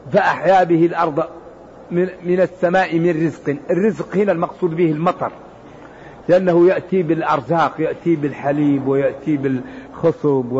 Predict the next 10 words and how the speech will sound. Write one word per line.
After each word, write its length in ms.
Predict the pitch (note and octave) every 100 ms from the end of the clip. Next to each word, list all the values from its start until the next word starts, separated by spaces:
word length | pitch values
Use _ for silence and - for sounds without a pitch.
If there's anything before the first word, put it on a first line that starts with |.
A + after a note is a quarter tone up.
| C3 D3 C3+ - - - - - - - - - - - - - - -
وبأشياء 420 | E3 - F3+ C#3+
كثيرة 420 | E3+ D3+ F#3+ E3 A2+ - - - - - -
وباللحم 960 | E3+ D3 C#3+ C#3+ D3+ C3+ D3+ C3+ C3
وبال-، 520 | C3+ C#3 C#3+ C3+ C3+ - - - - - - - - - - - - - - - - - -
كل 140 | A#3+ A#3
مشتقات 680 | F3+ D#3+ - F3 - F3+ - - - - - - - - D3 C3 D#3
الأنعام 520 | E3 E3 D3 D#3 E3+
تأتي 400 | - D#3+ - E3+
من 140 | E3
إيش؟ 140 | G#3